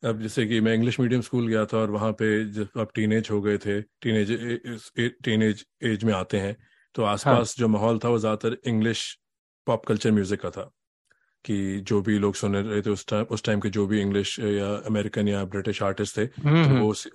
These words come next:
Speaker 1: वो गाने सबके घरों में या जो पार्टीज वगैरह होती थी, तो जो कूल बच्चे थे या जो भी कहने को, वो ये सुन रहे थे। पर ये दिल है कि मानता नहीं से लेके कभी हाँ कभी ना तक, ये दो तीन एल्बम्स थी,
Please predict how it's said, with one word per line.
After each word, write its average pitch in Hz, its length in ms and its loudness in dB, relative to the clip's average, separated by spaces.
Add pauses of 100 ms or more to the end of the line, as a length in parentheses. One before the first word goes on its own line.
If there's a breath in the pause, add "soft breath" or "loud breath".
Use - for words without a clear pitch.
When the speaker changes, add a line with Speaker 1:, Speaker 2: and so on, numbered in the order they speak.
Speaker 1:
वो 107 260 2
गाने 104 320 0
सबके 107 300 -2
घरों 101 280 -2
में 101 120 0
या 98 80 0
जो 101 100 -2
पार्टीज 101 360 -2
वगैरह 101 220 0
होती 98 240 -4
थी, 127 180 -4 (400 soft breath)
तो 110 80 -4
जो 101 360 0
कूल 143 300 6
बच्चे 113 300 2
थे 104 160 2
या 101 100 0
जो 101 140 -4
भी 101 120 -6
कहने 104 240 -2
को, 117 120 0
वो 117 260 0
ये 113 160 0
सुन 101 220 -2
रहे 104 80 0
थे। 135 120 0
पर 135 220 2
ये 127 100 4
दिल 120 240 2
है 139 120 2
कि 139 120 0
मानता 113 360 0
नहीं 120 220 0
से 135 140 -4
लेके 110 180 -4
कभी 117 300 2
हाँ 135 100 4
कभी 117 220 2
ना 113 140 2
तक, 110 200 -12 (580 loud breath)
ये 117 100 4
दो 113 180 2
तीन 151 180 6
एल्बम्स 123 440 4
थी, 135 180 -2